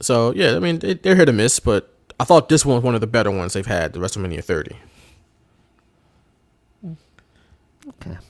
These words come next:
Speaker 1: And you just, yeah. Speaking of pyro, though, speaking of pyro, we gotta talk about, real quick, A E W. <laughs> Mm, mm, mm, mm.
Speaker 2: Uh,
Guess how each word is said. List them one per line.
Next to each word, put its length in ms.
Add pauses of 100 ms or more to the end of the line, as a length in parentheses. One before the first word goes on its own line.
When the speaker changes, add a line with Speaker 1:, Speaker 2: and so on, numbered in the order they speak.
Speaker 1:
And 180 (220)
you 100
just, 280
yeah. 200 (220)
Speaking 300
of 180
pyro, 480
though, 320 (680)
speaking 420
of 140
pyro, 420
we 100
gotta 200
talk 260
about, 440
real 160
quick, 280 (1300)
A 120
E 120
W. 360 (720)
<laughs> 80 (1400)
Mm, 260 (240)
mm, 200
mm, 200
mm. 240 (1800)
Speaker 2:
Uh, 800